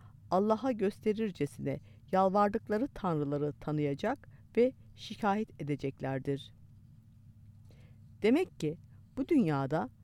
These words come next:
sahte tanrı olarak neye tapındı ise onu orada hemen tanıyacaktır. Ona dua edip yalvardığını da itiraf edecektir. Dünyada yalvardıkları,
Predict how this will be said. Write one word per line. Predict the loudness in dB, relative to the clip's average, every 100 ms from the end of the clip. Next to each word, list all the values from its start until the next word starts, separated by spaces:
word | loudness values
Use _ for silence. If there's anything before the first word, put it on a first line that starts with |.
| -20 -20
sahte | -4 -2 0 -2
tanrı | -4 -2 0 2 0
olarak | 0 -2 -2 -6 -14 -4
neye | 2 4 2
tapındı | -4 -4 -2 0 -2
ise | -6 -8 -8 -8 -16 -20 0
onu | 4 4 4
orada | 4 4 2
hemen | -2 0 0 0
tanıyacaktır. | -2 0 0 0 -4 -6 -6 -6 -8 -20 -20 -20 -20 -20 -20 -20 -20 -10 2
Ona | 4 4 2
dua | 0 0 -2
edip | -4 -6 -2
yalvardığını | 0 2 0 -2 -2 -2 0
da | -2 -4 -8 -10
itiraf | -6 -4 0 -2 0
edecektir. | -2 -4 -2 -6 -4 -6 -6 -16 -20 -20 -20 -20 -20 -20 -20 -20 -20 -20 -20 -20 -20 -20 -20 -20 -20 -20 -20 -20 -20 -20 -14 2
Dünyada | 6 8 6 4
yalvardıkları, | 2 4 4 2 2 0 2 4 2